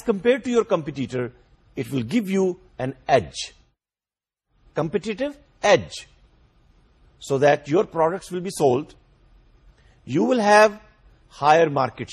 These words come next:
share. دیکھیے نا، مارکیٹ ہے پوری۔ فرنیچر کی ہم ایگزامپل لے رہے تھے، کوئی اور ایگزا-، ٹیکسٹائل کی ایگزامپل لے لیجیے، موٹر سائیکل کی مارکیٹ کی ایگزامپل لے لیجیے۔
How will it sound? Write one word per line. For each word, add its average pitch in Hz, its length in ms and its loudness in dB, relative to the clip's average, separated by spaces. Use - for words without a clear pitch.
share. - 180 -10
دیکھیے 117 160 -6
نا، 196 60 -4
مارکیٹ 139 400 -2
ہے 175 80 -4
پوری۔ 101 220 -10
فرنیچر 143 320 0
کی 185 120 0
ہم 170 60 0
ایگزامپل 147 400 -2
لے 135 160 0
رہے 110 120 -2
تھے، 190 160 -10
کوئی 175 160 6
اور 240 100 8
ایگزا-، 208 300 0
ٹیکسٹائل 226 360 2
کی 277 100 -4
ایگزامپل 123 400 -2
لے 95 100 -4
لیجیے، 90 300 -12
موٹر 185 200 4
سائیکل 220 300 2
کی 277 80 -2
مارکیٹ 196 400 4
کی 190 60 0
ایگزامپل 135 400 -4
لے 107 120 -4
لیجیے۔ 95 300 -12